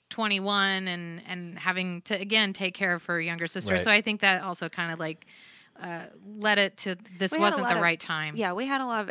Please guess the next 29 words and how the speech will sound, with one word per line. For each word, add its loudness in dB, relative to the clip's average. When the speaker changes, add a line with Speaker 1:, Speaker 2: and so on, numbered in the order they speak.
Speaker 3:
animosity -4
working -4
together -6
growing -2
up, -8
um, -6
in -8
the -8
family -2
band -6
and -10
then -12
in -6
the -6
band -6
that -12
we -8
had, -6
uh, -8
when -10
she -8
was -6
fifteen -12
and -8
I -8
was -10
in -12
college. 2
So 2